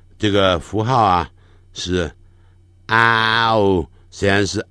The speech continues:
啊跟呃结合在一起，但书写的时候是用印刷体的 A 那个符号，而不是草写的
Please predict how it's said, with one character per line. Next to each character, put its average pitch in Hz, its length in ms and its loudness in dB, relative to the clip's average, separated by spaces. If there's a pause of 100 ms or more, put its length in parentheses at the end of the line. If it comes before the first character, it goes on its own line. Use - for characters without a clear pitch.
啊 123 300 0
跟 107 360 0 (120)
呃 113 320 0 (480)
结 98 180 -2
合 98 100 -2
在 98 200 0
一 87 80 -4
起， 71 200 -10
但 92 200 -6
书 180 260 -2
写 87 160 -4
的 73 120 -8
时 78 120 -4
候 92 240 0 (380)
是 - 160 -8
用 87 180 -2
印 139 180 2
刷 131 240 -2
体 80 200 -10
的 73 100 -8 (120)
A 101 280 -4
那 85 140 -8
个 69 80 -14
符 78 160 -12
号， 71 140 -12 (100)
而 85 80 -10
不 101 80 -8
是 92 120 -8
草 98 320 -4
写 80 220 -6
的 71 180 -14